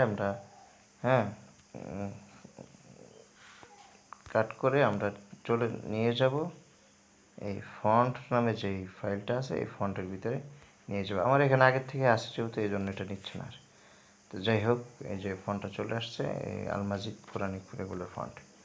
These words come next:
এটা হলো আর উর্দু ফন্টের জন্য আমরা এখানে চার্জ দিব হলো জামিল,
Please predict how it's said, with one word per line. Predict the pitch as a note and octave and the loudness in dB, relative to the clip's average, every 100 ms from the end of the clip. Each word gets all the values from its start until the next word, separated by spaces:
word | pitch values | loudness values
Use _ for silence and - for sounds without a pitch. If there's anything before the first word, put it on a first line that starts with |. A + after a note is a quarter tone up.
| - - - - - | -20 -20 -20 -8 2
এটা | C3 | 6
হলো | C3 C3+ - - - | 6 4 -2 -12 -2
আর | A2+ A#2+ | 2 4
উর্দু | A#2+ C#3 C#3 | 4 4 4
ফন্টের | C3 C3 C3+ | 4 4 2
জন্য | C#3+ C#3+ A#2 | 4 6 6
আমরা | G#2+ A#2 | 4 0
এখানে | A2 A2 A2+ G#2+ C3 - - - _ _ - | 2 0 2 0 -2 -8 -16 -20 _ _ 4
চার্জ | A#2 A2+ A2+ B2+ | 6 6 6 2
দিব | B2+ B2+ C#3 D3 - - _ _ - | 2 4 2 -2 -14 -20 _ _ -2
হলো | A2 A2+ A#2+ - - A2+ A2+ | 2 4 2 -2 -8 -2 6
জামিল, | G#2+ G#2+ A2 A2 A2 A2+ | 6 6 4 2 2 0